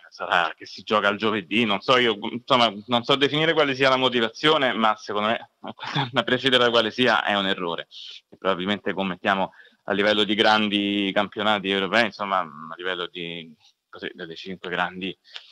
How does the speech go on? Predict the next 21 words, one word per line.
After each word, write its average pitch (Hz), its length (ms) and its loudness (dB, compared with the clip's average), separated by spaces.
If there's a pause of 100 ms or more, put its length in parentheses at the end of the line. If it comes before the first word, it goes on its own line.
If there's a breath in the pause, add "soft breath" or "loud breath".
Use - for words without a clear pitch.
(140 loud breath)
nazioni 110 640 0
del 98 200 -2
calcio, 107 800 2
chiamiamole 101 400 0
così, 117 240 -2
commettiamo 92 460 -4
forse 92 240 -16
solo 87 200 -16
in 87 120 -20
Italia. 76 340 -6 (440 loud breath)
Eh, - 400 -14
se - 160 -12
continuiamo 101 400 -2
a - 40 -6
commettere, 90 420 -4
Napoli 98 300 0
e 98 40 0
Lazio 101 500 2
sono 92 140 -10
passate 95 880 0 (200)
davvero 90 800 0